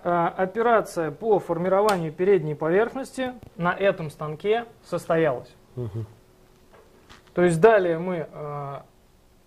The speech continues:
Speaker 1: убираем отсюда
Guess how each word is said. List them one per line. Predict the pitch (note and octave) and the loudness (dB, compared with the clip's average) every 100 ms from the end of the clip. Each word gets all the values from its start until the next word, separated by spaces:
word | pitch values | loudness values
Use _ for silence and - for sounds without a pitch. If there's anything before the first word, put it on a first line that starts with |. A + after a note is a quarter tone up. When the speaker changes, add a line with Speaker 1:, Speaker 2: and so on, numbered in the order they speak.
| _ _ _ _ _ _ _ _ _ _ _ _ _ _ _ _ _ - | _ _ _ _ _ _ _ _ _ _ _ _ _ _ _ _ _ -8
Speaker 1:
убираем | F3 G#3 G3+ D#3 D3+ | 0 4 4 4 -2
отсюда | D3+ - D#3 | -8 -10 -14